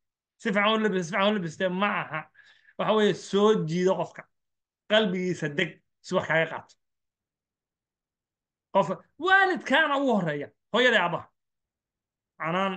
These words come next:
iyo qaylo iyo qanjarofo iyo dil iyo dagaal iyo ceeb, ceebayn. No. Haddaa ilmaha qalad ku aragto, macallin ama waalid ahow,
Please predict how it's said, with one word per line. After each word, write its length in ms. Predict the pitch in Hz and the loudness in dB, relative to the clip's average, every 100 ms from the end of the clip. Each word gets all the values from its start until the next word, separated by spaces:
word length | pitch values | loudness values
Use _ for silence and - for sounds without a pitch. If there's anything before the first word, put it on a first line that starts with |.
| 185 | -6
iyo 140 | 175 165 | -6 -2
qaylo 260 | 156 170 | 0 2
iyo 120 | 202 170 | 2 0
qanjarofo 420 | 156 165 165 165 | -4 -4 -4 -4
iyo 100 | 202 | -6
dil 200 | 151 170 | -4 -4
iyo 140 | 214 165 | -4 -4
dagaal 320 | 151 190 175 | -2 -2 -2
iyo 100 | 170 - | -4 -2
ceeb, 180 | 170 214 190 | -2 -2 -4
ceebayn. 360 | - 175 175 202 208 _ | 0 2 2 0 -6 _
No. 260 | 240 392 427 294 - _ _ _ _ _ _ _ _ _ _ | -10 -2 -2 -2 -8 _ _ _ _ _ _ _ _ _ _
Haddaa 200 | 139 151 175 | -6 -2 0
ilmaha 240 | 190 196 | 2 2
qalad 240 | 190 202 - | 2 0 0
ku 100 | 226 | 0
aragto, 340 | 202 175 185 185 | 0 -2 -4 -4
macallin 340 | 175 196 202 | -2 -2 -2
ama 80 | 190 | 0
waalid 240 | 196 214 | 0 0
ahow, 240 | 208 180 | 0 0